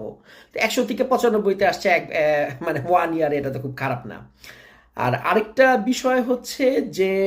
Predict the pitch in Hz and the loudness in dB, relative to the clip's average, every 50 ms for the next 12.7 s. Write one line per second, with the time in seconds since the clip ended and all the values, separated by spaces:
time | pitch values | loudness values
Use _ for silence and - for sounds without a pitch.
0 | 196 202 202 196 - - - 156 151 - 170 170 165 165 165 165 165 160 147 156 | 0 0 0 -2 -4 -2 -4 -4 -4 -4 -2 0 2 2 2 2 0 0 -2 0
1 | 147 143 - - - 233 262 269 240 - 240 - - 214 190 - 165 165 165 208 | 0 0 0 2 4 4 4 4 4 0 -4 -2 0 0 0 0 -2 -4 -2 -2
2 | 208 208 - - - 190 143 151 156 151 156 151 165 147 - 165 - - 151 143 | -2 -2 -6 -8 -8 -8 -6 -4 -6 -6 -6 -6 -8 -12 -12 -12 -12 -8 -6 -4
3 | 135 135 139 156 190 202 - - - - _ _ _ - - - _ _ _ - | -4 -4 -4 -4 -8 -8 -10 -14 -18 -20 _ _ _ -20 -20 -20 _ _ _ -6
4 | 165 151 160 165 170 175 175 196 196 - - - 196 190 185 190 185 165 175 165 | -2 2 4 4 4 4 2 -2 -2 -2 -2 0 2 2 2 2 2 4 2 2
5 | 165 - - 180 160 - - - 165 151 143 127 131 120 107 101 92 - - _ | 2 0 -6 -8 -8 -8 -8 -6 -4 -4 -2 -2 -2 -4 -6 -8 -12 -14 -18 _
6 | _ _ _ _ _ - - _ _ _ _ - - - 139 143 139 - - 330 | _ _ _ _ _ -20 -20 _ _ _ _ -10 -4 -2 -2 -2 -2 -4 0 4
7 | - 320 - - 277 277 - 349 330 320 302 294 269 247 226 220 - 214 254 - | 4 4 4 2 0 0 2 2 4 4 4 4 6 4 4 4 4 0 0 0
8 | - 302 - - - 202 190 180 156 - 180 180 190 190 190 - 190 175 - - | 0 -4 -6 -4 -2 -2 -2 -2 0 0 0 2 2 0 -2 -2 -4 -4 -4 -4
9 | 214 165 - 180 170 - 220 196 185 175 180 - 190 202 202 202 175 139 147 147 | -6 -6 -4 -6 -6 -4 -2 0 0 0 0 0 -4 -4 -4 0 0 0 0 0
10 | 156 139 123 - 160 170 190 208 202 202 185 180 190 226 214 - - 147 151 151 | -2 -4 -8 -6 -2 0 0 0 2 0 0 0 -2 -6 -8 -10 -8 -4 -2 -2
11 | 151 151 - 160 143 147 151 151 151 147 139 139 - 190 208 - - _ _ _ | -2 -2 -2 -8 -6 -6 -4 -2 -2 -4 -4 -4 -6 -6 -6 -8 -12 _ _ _
12 | - _ - - _ _ _ _ - - 131 131 131 131 | -20 _ -20 -20 _ _ _ _ -10 -4 0 0 2 2